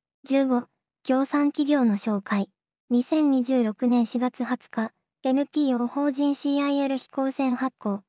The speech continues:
表紙には、ホノンさんの描いた上野動物園の絵が載っています。一ページ目。最初の記事。新年度理事長挨拶。四月一日、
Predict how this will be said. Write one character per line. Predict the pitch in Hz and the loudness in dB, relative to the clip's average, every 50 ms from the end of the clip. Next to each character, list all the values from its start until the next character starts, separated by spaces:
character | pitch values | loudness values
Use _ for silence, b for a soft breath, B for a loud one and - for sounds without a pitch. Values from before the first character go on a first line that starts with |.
| _ _ _ _ _ _ _ - 269 | _ _ _ _ _ _ _ -4 -2
表 | 269 277 277 - - | 0 0 -2 -2 0
紙 | 277 269 | 0 0
に | 269 | 2
は、 | 269 262 254 262 - _ _ _ _ _ _ | 2 0 0 -2 -4 _ _ _ _ _ _
ホ | - 285 302 | -2 0 2
ノ | 320 349 | 4 4
ン | 330 311 | 2 2
さ | - - 262 | 0 2 2
ん | 247 240 | 2 4
の | 226 233 | 2 2
描 | 262 269 269 294 294 | 2 0 0 0 0
い | 277 | 0
た | - 269 240 | 0 0 0
上 | 226 220 240 | 0 2 2
野 | 254 269 277 | 2 2 2
動 | 262 294 294 294 | 0 0 0 0
物 | 262 302 294 - - | 0 -2 -4 -2 -2
園 | 277 269 269 262 | 0 2 2 2
の | 254 262 | 2 2
絵 | 277 269 | 0 0
が | 269 247 | 2 2
載 | 220 202 196 | 2 2 0
っ | |
て | - - - | -2 -2 -2
い | 202 185 175 | -2 0 0
ま | 175 185 | -2 -4
す。 | - - _ _ _ _ _ _ _ _ _ _ _ _ | -6 -8 _ _ _ _ _ _ _ _ _ _ _ _
一 | - 226 226 - - - | -4 -4 -4 -4 -4 0
ペ | - 277 277 277 | 2 4 4 4
ー | 254 | 4
ジ | 254 269 | 4 4
目。 | 240 220 214 - _ _ _ _ _ _ _ _ _ _ _ _ | 4 4 4 0 _ _ _ _ _ _ _ _ _ _ _ _
最 | - - 254 262 277 | -2 0 2 2 2
初 | 277 - 294 | 2 2 2
の | 277 269 254 | 2 2 2
記 | - 277 247 | 0 -2 0
事。 | 247 233 - _ _ _ _ _ _ _ _ _ _ _ _ | -2 -2 -4 _ _ _ _ _ _ _ _ _ _ _ _
新 | - - 285 285 285 285 | -6 0 2 4 4 4
年 | 285 302 294 285 | 4 4 4 4
度 | 277 294 | 4 4
理 | 302 302 | 2 2
事 | 285 302 302 | 2 2 -2
長 | - - 277 262 247 | -2 0 0 2 2
挨 | 226 214 | 2 0
拶。 | 220 220 - 220 196 - - - _ _ _ _ _ _ _ _ _ _ _ _ | -2 -2 -4 -6 -8 -8 -14 -20 _ _ _ _ _ _ _ _ _ _ _ _
四 | - - 262 | -4 -2 0
月 | 254 262 262 - - | 0 0 -2 -4 -8
一 | 254 - - 262 254 - | -10 -4 0 0 0 0
日、 | - 226 - - - 226 - | -2 -4 -4 -4 -8 -8 -8